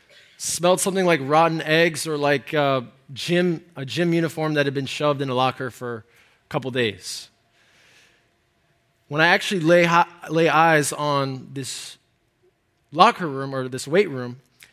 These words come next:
I saw all these machines, and I was unfamiliar with all these machines, what they did. It just looked like, you know, something from a spaceship ha-, sh-, spaceship had landed, just all these different machines. I'm trying to figure out their purpose, how to do it, and just remember, um,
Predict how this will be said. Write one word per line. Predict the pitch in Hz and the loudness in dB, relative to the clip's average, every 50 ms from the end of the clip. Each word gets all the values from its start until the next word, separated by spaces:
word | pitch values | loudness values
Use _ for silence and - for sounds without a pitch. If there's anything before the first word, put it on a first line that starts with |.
| _ _ | _ _
I | - 160 | -6 -6
saw | - - 226 214 | -2 0 0 2
all | 175 180 202 | 4 4 4
these | 196 202 220 170 | 4 2 0 0
machines, | 185 185 165 - - 269 285 247 165 110 95 - - - - - - | -2 -2 -2 -2 -2 0 0 0 0 -2 -6 -10 -12 -12 -12 -14 -10
and | - 147 147 | -8 -4 0
I | 151 151 | 0 0
was | 143 139 143 - - | 0 -2 -8 -8 -6
unfamiliar | 170 185 - - 170 165 170 170 160 | -6 -6 -6 -6 -4 -2 -2 -2 -2
with | 143 131 | -2 -2
all | 147 151 | -4 -4
these | 151 147 143 123 | -2 -4 -6 -8
machines, | 135 120 - 151 156 156 131 | -10 -12 -10 -10 -10 -10 -10
what | 127 135 _ | -12 -10 _
they | 143 135 | -8 -6
did. | 120 139 147 139 | -4 -4 -4 -4
It | 131 | -4
just | 117 139 - - | -8 -10 -10 -10
looked | 147 139 - | -10 -8 -4
like, | 147 143 139 135 - - - _ _ - _ _ | 0 0 0 0 -4 -12 -20 _ _ -20 _ _
you | _ 139 | _ -12
know, | 139 | -12
something | 123 - 139 135 135 | -8 -8 -8 -8 -8
from | 131 139 131 | -10 -10 -8
a | 117 | -8
spaceship | - - - 135 139 - - - 147 131 - - | -8 -2 -2 -2 -2 -2 -4 -6 -6 -6 -6 -10
ha-, | 135 135 _ _ | -12 -12 _ _
sh-, | - - - - - _ - | -14 -12 -12 -12 -12 _ -14
spaceship | - - 170 165 175 - - - 143 131 - _ - - - _ | -8 0 2 4 4 4 2 -2 -2 -4 -4 _ -20 -20 -12 _
had | 151 143 135 127 131 | -2 -2 0 0 0
landed, | 127 131 135 135 135 139 139 131 123 120 - | -2 -2 -2 0 0 -2 -2 -2 -4 -12 -14
just | 123 - - | -14 -14 -12
all | 127 135 | -12 -10
these | 135 139 123 - | -8 -8 -8 -10
different | 139 - 147 120 | -12 -14 -12 -12
machines. | 120 113 - - 147 143 143 135 | -12 -12 -10 -10 -8 -8 -8 -8
I'm | 120 113 | -10 -10
trying | - 147 139 135 | -10 -10 -10 -8
to | - | -10
figure | 143 135 135 131 | -10 -6 -2 0
out | 127 127 123 - - _ _ _ _ _ _ _ _ _ _ _ _ _ _ _ _ _ _ _ | 0 0 0 -2 -8 _ _ _ _ _ _ _ _ _ _ _ _ _ _ _ _ _ _ _
their | 151 143 | -2 -2
purpose, | - - - 160 156 - - 156 156 143 - | -2 0 0 0 0 0 0 -2 -2 -2 -2
how | - 135 156 143 | 0 0 0 0
to | 139 | 0
do | 127 117 127 143 147 147 147 | -2 -6 -6 -4 0 2 4
it, | 143 139 131 | 4 2 2
and | 123 117 113 107 107 - _ _ _ _ _ _ _ _ _ _ _ _ _ _ _ - _ 151 | -2 -6 -6 -10 -14 -20 _ _ _ _ _ _ _ _ _ _ _ _ _ _ _ -20 _ -4
just | 151 156 - - | -2 -2 -2 0
remember, | 175 165 170 170 156 165 160 151 143 | 2 2 2 2 2 2 2 4 4
um, | 139 131 123 120 117 110 110 | 2 2 0 -2 -6 -10 -14